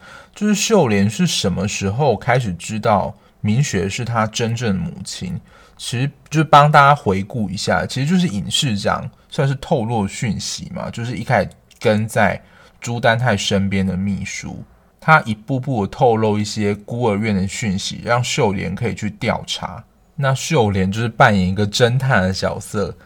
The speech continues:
后来知道说明雪儿其实是她真正的亲生女儿。那当她知道就是赫拉宫殿这群巨虎其实都是杀害明雪儿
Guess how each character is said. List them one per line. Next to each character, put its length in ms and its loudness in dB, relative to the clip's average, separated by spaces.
后 180 2
来 220 4
知 200 -6
道 220 0
说 300 -2
明 280 0
雪 200 -6
儿 120 -6
其 220 -8
实 80 -4
是 160 -6
她 180 -2
真 380 -2
正 340 -2
的 300 -6
亲 280 -4
生 280 0
女 280 -4
儿。 180 -12
那 120 2
当 220 2
她 160 2
知 240 -8
道 280 2
就 180 -10
是 240 -4
赫 240 -2
拉 180 2
宫 240 0
殿 200 -4
这 140 -4
群 160 -4
巨 220 -6
虎 480 -10
其 240 -4
实 180 -2
都 280 0
是 360 -4
杀 300 4
害 220 2
明 240 0
雪 180 -8
儿 160 -8